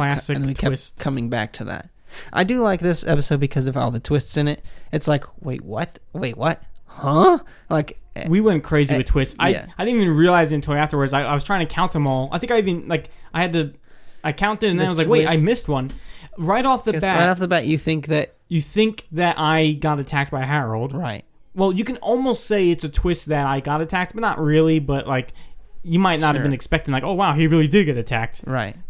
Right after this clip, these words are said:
Speaker 1: So already it kind of just starts off like, "Oh, that's what happened?"
Speaker 2: Oh, that's what happened.
Speaker 1: And then,
Speaker 2: He got
Speaker 1: like, nope,
Speaker 2: attacked.
Speaker 1: twist. I didn't get attacked by Harold. Harold was gonna hug me. It was a bear.
Speaker 2: Uh-huh.
Speaker 1: Haha. And then it's like, uh,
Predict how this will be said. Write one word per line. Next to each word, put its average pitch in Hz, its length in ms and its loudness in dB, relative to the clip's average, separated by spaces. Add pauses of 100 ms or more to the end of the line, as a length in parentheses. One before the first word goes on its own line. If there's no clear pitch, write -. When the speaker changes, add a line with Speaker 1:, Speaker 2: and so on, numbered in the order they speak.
Speaker 1:
So 160 240 0
already 202 500 4
it 156 100 -4
kind 175 180 2
of 151 60 0
just 147 120 -4
starts 156 180 0
off 151 160 -2
like, 131 260 -4
"Oh, 143 440 -2 (140)
that's 143 200 -6
what 151 120 -2
happened?" 151 380 0
Speaker 2:
Oh, 151 60 2
that's 139 180 0
what 160 60 0
happened. 165 200 2
Speaker 1:
And 175 80 4
then, 190 100 4
Speaker 2:
He - 20 6
got 180 100 6
Speaker 1:
like, 147 120 2
nope, 180 100 6
Speaker 2:
attacked. 151 300 2
Speaker 1:
twist. 190 480 0 (280)
I 151 160 -2
didn't 175 200 0
get 156 120 0
attacked 151 240 -2
by 131 100 -2
Harold. 143 300 0
Harold 143 260 0
was 139 140 -2
gonna 139 140 -2
hug 147 240 0
me. 127 220 -2
It 135 80 -6
was 120 140 -4
a 120 60 -4
bear. 135 640 0
Speaker 2:
Uh-huh. 131 380 -8
Speaker 1:
Haha. 156 360 0 (720)
And 147 220 2
then 151 540 0
it's - 240 -12
like, 139 420 -4 (280)
uh, 127 540 -2